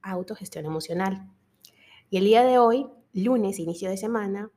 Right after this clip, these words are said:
vengo a conversarles sobre una realidad bastante latente y muy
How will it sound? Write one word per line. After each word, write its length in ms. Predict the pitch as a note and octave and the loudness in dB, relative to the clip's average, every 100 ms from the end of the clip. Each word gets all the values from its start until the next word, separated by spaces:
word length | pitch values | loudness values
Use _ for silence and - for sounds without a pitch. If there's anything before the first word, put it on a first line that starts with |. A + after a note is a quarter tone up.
| - | -8
vengo 300 | F3 G3 B3 | -6 -4 -6
a 60 | |
conversarles 760 | B3+ B3 A#3 A3+ A3+ A3 A3 - | -4 -6 -6 -8 -8 -8 -10 -14
sobre 340 | - A3 G#3+ | -10 -6 -4
una 340 | A#3 D#4 E4+ C#4 | -2 -2 -2 -4
realidad 720 | F#3+ G3+ F#3 F3 F3 F3 E3+ - | -8 -8 -8 -8 -6 -6 -8 -10
bastante 480 | F#3+ - D#3+ - | -16 -16 -20 -20
latente 640 | D#3+ D#3+ - A#3+ A#3+ A#3+ B3+ _ _ _ _ _ | -20 -20 -10 -8 -8 -12 -14 _ _ _ _ _
y 360 | B3+ C4+ C#4 - | -6 -4 -6 -14
muy 640 | - G#3+ A3 A#3 B3 A#3+ | -10 -6 -4 -4 -4 -6